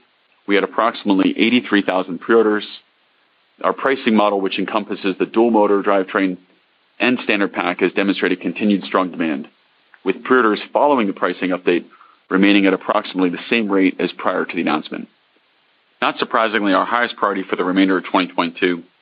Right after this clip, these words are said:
is ramping production of our Normal, Illinois manufacturing facility. As of March eighth, we'd produced one thousand four hundred ten vehicles this quarter and two thousand four hundred twenty-five vehicles since the start of production late last year.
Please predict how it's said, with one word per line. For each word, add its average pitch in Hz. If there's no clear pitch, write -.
is 92
ramping 107
production 90
of 87
our 92
Normal, 98
Illinois 92
manufacturing 87
facility. -
As 117
of 117
March 101
eighth, 98
we'd 104
produced 98
one 117
thousand 101
four 98
hundred 90
ten 90
vehicles 87
this 85
quarter 110
and 95
two 147
thousand 104
four 107
hundred 95
twenty-five 90
vehicles 90
since 90
the 85
start 92
of 90
production 85
late 82
last 76
year. 62